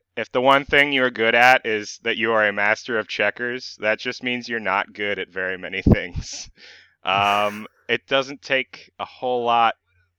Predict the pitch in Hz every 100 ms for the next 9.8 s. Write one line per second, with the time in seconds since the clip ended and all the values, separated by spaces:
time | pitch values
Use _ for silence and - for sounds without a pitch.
0 | _ 131 110 113 104 - 107 101 - -
1 | 101 80 - _ - _ 131 143 143 143
2 | - - 135 - 143 196 202 151 131 120
3 | 113 117 127 139 139 147 151 - - 127
4 | 120 175 - - - _ _ _ _ _
5 | _ _ _ _ _ _ _ _ _ _
6 | _ _ _ _ _ _ - 113 135 147
7 | 160 151 151 143 - 113 120 - - 113
8 | 139 131 - 123 117 107 - - 123 110
9 | - 101 101 107 - - 80